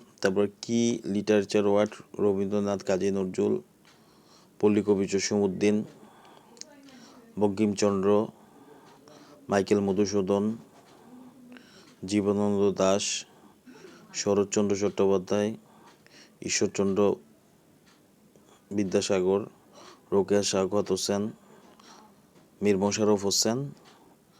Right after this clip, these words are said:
শামসুর রহমান, হুমায়ুন আহমেদ। বাংলার লিটারেচার ও ল্যাঙ্গুয়েজ নলেজ কন্টিনিউতে আছে প্রিওরিটিস, লেন্স and স্পিক, রিনুয়াল বাঙালি সং। জেনারেল নলেজ এবং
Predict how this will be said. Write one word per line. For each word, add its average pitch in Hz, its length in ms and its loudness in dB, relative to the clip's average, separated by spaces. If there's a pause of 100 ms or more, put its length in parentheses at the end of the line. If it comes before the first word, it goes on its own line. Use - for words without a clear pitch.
(540)
শামসুর 98 600 -2
রহমান, 101 460 -2 (460)
হুমায়ুন 185 260 -4
আহমেদ। 92 300 -6 (1120)
বাংলার 120 340 6
লিটারেচার 117 600 2
ও 120 160 4
ল্যাঙ্গুয়েজ 107 460 2
নলেজ 107 360 2 (540)
কন্টিনিউতে 113 580 4
আছে 107 440 2 (340)
প্রিওরিটিস, 107 540 4
লেন্স 101 380 2
and 98 180 0
স্পিক, 107 360 -2 (1500)
রিনুয়াল 110 400 4
বাঙালি 101 380 2
সং। 104 440 2 (1800)
জেনারেল 123 400 8
নলেজ 113 440 6
এবং 107 280 2